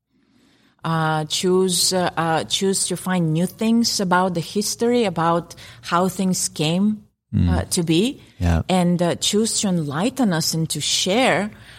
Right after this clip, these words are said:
Speaker 1: uh, uh, facts and, and scripts that no one knew, uh, uh, about. So, in other words, um, that whole trend is, is, uh, uh, underlying something I find, uh, uh,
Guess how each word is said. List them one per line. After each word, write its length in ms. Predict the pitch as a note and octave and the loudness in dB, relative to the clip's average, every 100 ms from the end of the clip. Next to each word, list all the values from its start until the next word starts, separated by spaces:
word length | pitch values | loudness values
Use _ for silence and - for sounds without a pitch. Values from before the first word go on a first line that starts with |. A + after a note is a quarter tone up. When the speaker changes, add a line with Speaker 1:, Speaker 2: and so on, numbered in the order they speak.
| - | -12
Speaker 1:
uh, 420 | - F3 F3 F3 - | -6 -2 0 0 -2
uh, 120 | D#3+ | -4
facts 760 | D#3 - D#3+ G#3 A#3 - - - | -6 -2 0 2 0 -8 -6 -2
and, 240 | D3+ C#3+ | 0 0
and 320 | C3 C3 C3+ | -2 -4 -4
scripts 520 | - - F#3+ G#3+ - - | -4 -2 0 0 -2 0
that 320 | F3+ F3 - _ _ _ _ _ | 0 0 -8 _ _ _ _ _
no 100 | A#2+ | -8
one 220 | C#3+ E3+ E3 | -4 0 2
knew, 280 | G#3+ F4 - | 2 0 -4
uh, 240 | C#3+ C#3+ - | -4 -4 -4
uh, 100 | D3 - | -6 -4
about. 400 | C3 A#2+ F2+ - | -4 -2 -4 -2
So, 180 | G#3 - | 0 2
in 140 | G3 | 2
other 220 | A3+ C#4 | 2 2
words, 320 | C4 C4 - - - - - - | 2 2 -2 -8 -14 -18 -18 -6
um, 480 | F3+ F#3 F3 E3+ D#3 D3+ - _ _ - | 0 2 4 2 0 -6 -16 _ _ -2
that 220 | F#3+ B3+ | -2 -2
whole 320 | - B3 C4 | 0 0 0
trend 640 | - - D#3 F#3+ D4+ - - | -4 -4 0 2 2 -2 -2
is, 400 | F3+ D#3+ - - | 0 0 -4 -4
is, 360 | E3 D#3 - - | -4 -2 -2 -2
uh, 200 | D#3+ D#3 - | -2 -2 -2
uh, 160 | D#3 D3+ | -2 0
underlying 500 | F3+ A3+ B3 A3+ A3+ | 2 2 2 2 2
something 440 | G#3 G#3+ G3+ - - | 2 2 0 -2 0
I 140 | E3+ | 0
find, 400 | F3+ F3 E3+ D#3+ - | 0 0 0 0 -2
uh, 160 | D#3+ D#3 - | -4 -4 -4
uh, 360 | D3+ D3 A2+ | -4 -4 -6